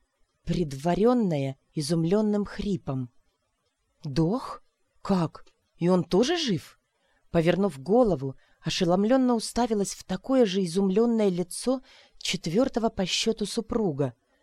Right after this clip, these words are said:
Что творилось в эти мгновения в душе?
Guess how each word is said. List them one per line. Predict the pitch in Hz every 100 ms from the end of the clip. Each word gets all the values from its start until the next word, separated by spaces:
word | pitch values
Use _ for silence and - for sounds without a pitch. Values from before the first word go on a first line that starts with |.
| _ _ _
Что | - - 240
творилось | 285 190 214 247 220 190 -
в | 156
эти | 226 220
мгновения | 208 196 208 202 214 208
в | 165
душе? | 175 202 - 175